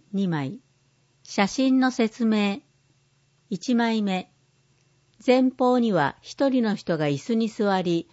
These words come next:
椅子に座っている人たちの方を向いて、両腕を前に伸ばし、タオルの両端を持って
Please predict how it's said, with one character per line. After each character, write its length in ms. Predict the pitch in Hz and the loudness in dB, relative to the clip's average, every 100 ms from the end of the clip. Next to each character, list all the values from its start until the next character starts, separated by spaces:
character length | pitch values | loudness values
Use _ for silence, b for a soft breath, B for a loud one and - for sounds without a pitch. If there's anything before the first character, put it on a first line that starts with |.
| b _ | b _
椅 80 | 196 | -8
子 200 | - 254 | -2 0
に 120 | 254 | 0
座 260 | 247 254 247 | 0 0 0
っ 80 | |
て 280 | 247 - 240 | -2 -2 0
い 40 | 240 | 2
る 120 | 233 | 0
人 180 | - 240 | -2 -2
た 140 | 214 | -2
ち 160 | - 180 | -2 -2
の 100 | 170 | -2
方 380 | 185 180 165 | 0 2 2
を 40 | 147 | 2
向 200 | 160 170 | 0 0
い 100 | 156 | -2
て、 340 | - 151 147 b b b - | -4 -4 -4 b b b 0
両 280 | 240 254 262 | 4 4 4
腕 240 | 254 262 | 2 2
を 140 | 254 | 2
前 240 | 247 247 226 | 2 2 2
に 180 | 180 156 | 2 0
伸 140 | 143 | 0
ば 160 | 175 175 | -2 -6
し、 320 | - 135 - b b - | -6 -10 -10 b b -4
タ 180 | 269 262 | 0 0
オ 60 | |
ル 120 | 220 | 0
の 160 | 180 151 | 0 0
両 240 | 196 240 | 0 0
端 340 | 240 240 - 247 | 0 -4 -2 0
を 100 | 233 | 2
持 140 | 220 | 0
っ 60 | 220 | -4
て 360 | _ - 135 | _ -6 -6